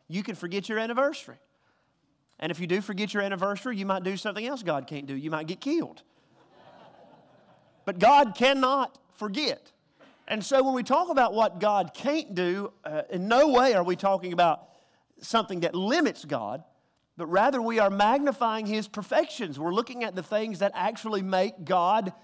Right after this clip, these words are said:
God. Think about it like this.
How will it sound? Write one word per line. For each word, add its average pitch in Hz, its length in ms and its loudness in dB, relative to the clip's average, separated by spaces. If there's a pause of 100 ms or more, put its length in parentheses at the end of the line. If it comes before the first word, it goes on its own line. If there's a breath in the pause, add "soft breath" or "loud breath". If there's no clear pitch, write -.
(340 soft breath)
God. 190 440 4 (340)
Think 262 140 -6
about 254 180 4
it - 60 -2
like 185 260 0
this. 151 420 -6